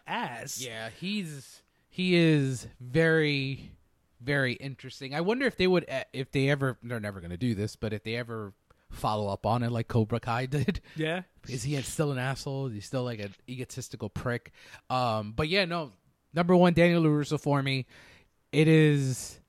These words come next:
Speaker 2: undeniable how much of a prick he is, especially with how he is in Cobra Kai. He made money. That's another thing.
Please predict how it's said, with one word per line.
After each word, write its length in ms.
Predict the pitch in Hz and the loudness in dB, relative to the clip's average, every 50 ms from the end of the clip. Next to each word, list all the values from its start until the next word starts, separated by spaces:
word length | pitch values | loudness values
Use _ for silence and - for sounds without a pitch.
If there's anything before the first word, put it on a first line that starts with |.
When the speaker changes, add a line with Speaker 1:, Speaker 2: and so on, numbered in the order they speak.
| _ _ | _ _
Speaker 2:
undeniable 640 | 143 151 151 143 147 139 135 135 131 131 123 127 123 | -2 2 2 4 4 4 2 2 2 2 2 2 0
how 140 | - 123 120 | 2 0 -2
much 180 | 123 117 - - | -2 -2 -4 -4
of 60 | 107 | -8
a 40 | 110 | -10
prick 260 | - - - 123 - | -8 -6 -6 -4 -4
he 160 | - 113 117 131 | -2 -2 2 2
is, 140 | 151 135 | 2 2
especially 640 | 117 117 - - - 247 277 247 - - 180 156 151 143 | 0 -2 -6 -2 6 8 8 8 8 4 2 2 4 2
with 140 | 147 135 | 2 2
how 200 | - 147 151 151 | 2 2 2 2
he 220 | 135 131 131 120 117 | 2 2 0 0 0
is 420 | 117 113 117 120 117 - - - _ _ _ _ _ _ _ _ _ _ _ _ _ _ _ _ _ _ _ _ _ _ | 0 -2 -2 -4 -6 -8 -14 -18 _ _ _ _ _ _ _ _ _ _ _ _ _ _ _ _ _ _ _ _ _ _
in 260 | 131 135 131 127 127 | -4 -2 -2 -2 -2
Cobra 280 | - 131 131 110 104 - | -2 -2 0 0 0 2
Kai. 340 | - 185 160 127 107 101 - _ _ _ _ _ _ _ _ _ _ _ _ _ _ _ _ _ _ - | 4 4 4 4 2 -2 -8 _ _ _ _ _ _ _ _ _ _ _ _ _ _ _ _ _ _ -16
He 140 | - 135 | -14 -12
made 240 | 120 123 110 101 101 | -10 -8 -10 -10 -8
money. 440 | 120 135 135 139 139 143 147 143 - _ _ _ _ _ | -6 -6 -4 -4 -4 -6 -6 -8 -10 _ _ _ _ _
That's 180 | 262 339 - | 8 8 8
another 280 | 339 247 220 226 185 170 | 6 4 2 2 2 0
thing. 260 | - 151 123 101 95 | -2 -6 -10 -10 -12